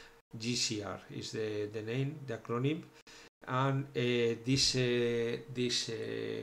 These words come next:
uh, it will take the, the image, it will be the base image, and in top of that it will install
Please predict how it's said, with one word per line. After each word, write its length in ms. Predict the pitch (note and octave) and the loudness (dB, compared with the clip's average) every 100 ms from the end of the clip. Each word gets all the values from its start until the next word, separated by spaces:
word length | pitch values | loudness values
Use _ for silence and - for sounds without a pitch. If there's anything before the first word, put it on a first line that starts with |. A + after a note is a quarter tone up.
| A2 A2+ - C2 - _ _ - | -8 -12 -12 -16 -20 _ _ -10
uh, 40 | B1+ A#2+ A#2 A#2+ C3+ - | -6 -4 -6 -8 -6 -2
it 120 | B2+ | 2
will 140 | B2+ | 4
take 300 | A#2+ B2 A#2+ | 4 4 4
the, 320 | A#2+ A#2 A2+ A2 | 4 4 4 4
the 180 | C3+ | 4
image, 300 | C#3+ F3+ F3+ | 4 4 0
it 100 | A2+ | -2
will 140 | G#2+ A2+ | -2 -2
be 160 | G#2 | -2
the 180 | G#2 G#2+ | -2 0
base 380 | G#2 A#2+ B2 - | 2 2 2 0
image, 260 | C#3+ E3 - - - | -2 -4 -8 -14 -4
and 140 | A#2+ A#2 | -2 -2
in 120 | A2+ | -4
top 260 | C3 B2+ | -2 -2
of 180 | A#2+ A2 | -2 -4
that 260 | C3 C3 B2+ | 0 0 0
it 120 | G#2 | -2
will 140 | A#2 A2 | -2 -2
install 600 | G#2 - - A2+ A#2 | -2 -2 0 4 4